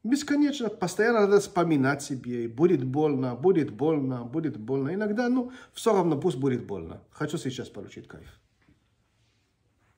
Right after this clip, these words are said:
Ну, часто это бывает. А хасидский вариант совершенно другой.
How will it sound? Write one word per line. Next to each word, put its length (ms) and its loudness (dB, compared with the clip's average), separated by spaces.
Ну, 180 -8
часто 320 0
это 140 -6
бывает. 340 -14
А 80 -14
хасидский 600 4
вариант 420 6
совершенно 440 0
другой. 460 -4